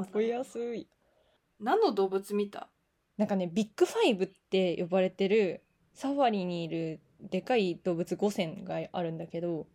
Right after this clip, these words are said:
Speaker 2: ゾウさん、キリンさん、ライオンくん、サイくん、ヒョウだね。全部見たの。
Speaker 1: すごい。
Speaker 2: でも、ヒョウってめちゃめちゃ珍しいらしくて、拍手喝采だよね。
Speaker 1: ラッキーだったね。
Speaker 2: うん、やっぱ持ってるわ、私。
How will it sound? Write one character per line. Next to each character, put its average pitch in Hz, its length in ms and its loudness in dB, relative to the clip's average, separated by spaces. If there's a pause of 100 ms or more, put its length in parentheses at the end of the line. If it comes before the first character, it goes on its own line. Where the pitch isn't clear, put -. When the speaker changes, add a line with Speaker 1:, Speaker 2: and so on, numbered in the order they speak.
(280)
Speaker 2:
ゾ 220 220 2
ウ 208 40 2
さ 170 180 -4
ん、 151 180 -10
キ - 200 -4
リ 170 160 -2
ン 170 140 -4
さ 160 160 -4
ん、 165 220 -8 (160)
ラ 185 120 0
イ 180 200 0
オ 175 60 -2
ン 175 120 -4
く - 180 -8
ん、 165 300 -8
サ 220 160 -2
イ 165 140 0
く - 180 -8
ん、 160 320 -10
ヒ 269 140 6
ョ - 140 6
ウ - 20 -20 (320)
だ 170 100 0
ね。 - 180 -10 (320)
全 311 200 12
部 294 120 12
見 233 120 10
た 190 140 8
の。 175 280 0
Speaker 1:
す - 160 -14
ご 208 300 4
い。 - 20 -16 (320)
Speaker 2:
で 247 80 10
も、 208 160 8
ヒ - 140 -6
ョ 370 140 10
ウ - 20 10
っ - 20 6
て - 160 -4
め 180 140 2
ち 240 80 -2
ゃ - 20 4
め 302 100 2
ち 294 60 0
ゃ 294 180 2
珍 269 200 6
し 269 140 -6
い - 20 -2
ら 247 100 0
し - 80 -12
く - 80 -20
て、 - 300 -10 (140)
拍 - 300 -6
手 208 80 -2
喝 - 220 -8
采 180 220 -2
だ 185 60 -2
よ 160 120 -4
ね。 - 220 -12 (180)
Speaker 1:
ラ 202 140 -4
ッ - 20 -20 (100)
キ 170 120 -12
ー 160 40 -10
だ 156 100 -8
っ - 60 -14
た - 120 -14
ね。 143 260 -12 (140)
Speaker 2:
う - 40 -14
ん、 165 300 -4
や 170 140 -4
っ - 20 -6
ぱ 170 100 -4
持 202 120 4
っ 202 40 0
て - 240 2
る 175 120 2
わ、 175 80 2
私。 - 480 -4